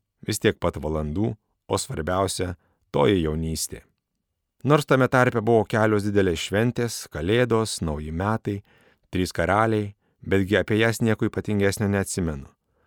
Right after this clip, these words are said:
Bet gerokai atsimenu, kaip sveikinome seminarijos rektorių Antaną Karosą,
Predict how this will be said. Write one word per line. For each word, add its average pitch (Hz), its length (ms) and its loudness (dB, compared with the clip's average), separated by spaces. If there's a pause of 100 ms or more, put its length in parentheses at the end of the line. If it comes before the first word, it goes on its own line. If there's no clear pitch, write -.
(260)
Bet 98 240 2
gerokai 123 400 2
atsimenu, 113 480 0
kaip 98 240 -4
sveikinome 101 600 -2
seminarijos 87 760 -4
rektorių 104 380 -2 (500)
Antaną 90 460 0
Karosą, 98 640 -4